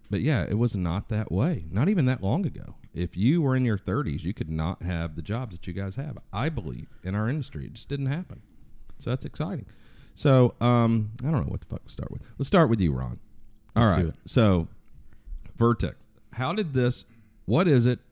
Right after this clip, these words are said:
Speaker 1: How did it happen? Where'd it come from? Who owns you? What you doing? These sorts of things.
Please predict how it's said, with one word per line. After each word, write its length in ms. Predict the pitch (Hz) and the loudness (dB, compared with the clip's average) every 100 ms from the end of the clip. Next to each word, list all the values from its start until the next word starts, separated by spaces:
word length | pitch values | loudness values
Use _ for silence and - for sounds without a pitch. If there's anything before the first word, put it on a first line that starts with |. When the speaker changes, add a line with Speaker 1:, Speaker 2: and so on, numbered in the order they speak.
| _ - | _ -8
Speaker 1:
How 180 | 127 | -4
did 140 | 156 - | -4 -2
it 20 | |
happen? 380 | 107 95 95 101 - | -2 -2 -4 -8 -2
Where'd 160 | 117 | -2
it 100 | 160 | -2
come 240 | - 113 101 | 0 0 0
from? 460 | 95 92 87 90 - _ _ - - - _ _ _ - | -2 -2 -2 -4 -8 _ _ -20 -20 -20 _ _ _ -2
Who 200 | 143 123 | 2 2
owns 260 | 98 98 | 2 2
you? 180 | 95 98 | 0 0
What 220 | - 104 - | 0 -2 0
you 60 | |
doing? 400 | 104 87 80 92 - - - - - - - - - | 0 2 0 -4 -8 -16 -16 -16 -20 -20 -20 -20 -10
These 120 | 147 | -8
sorts 220 | - 82 - | -6 -10 -10
of 100 | - | -16
things. 160 | 82 | -16